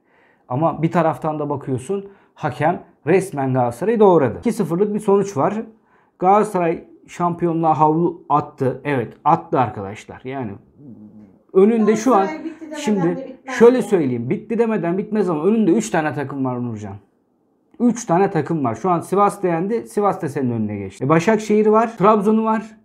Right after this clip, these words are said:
Speaker 1: Altı puan fark var. Hangisini geçeceksin? Biraz zorlaştı. Ama futbol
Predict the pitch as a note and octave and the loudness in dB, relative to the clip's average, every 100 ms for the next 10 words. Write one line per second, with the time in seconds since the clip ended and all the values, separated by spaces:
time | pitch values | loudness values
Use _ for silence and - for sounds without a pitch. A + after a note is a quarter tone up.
0 | - F3 G3+ G#3+ G#3 G#3 - A3 G#3+ G#3+ | 0 2 2 0 0 0 2 0 0 -2
1 | G#3+ G#3+ - _ - A3 B3 G#3+ - E3+ | -2 -4 -16 _ -6 0 2 2 0 0
2 | C#3 C3+ A#2 A2 - - - _ _ _ | 0 -2 -6 -8 -10 -20 -20 _ _ _
3 | _ D#3+ G#3 G#3 F3+ D#3+ E3 D#3+ D3 - | _ 0 2 2 2 2 4 4 0 -6
4 | A#2+ - D3+ G#3+ G#3+ G#3+ G3+ A3 B3 | -10 -8 -2 -2 -2 0 4 4 2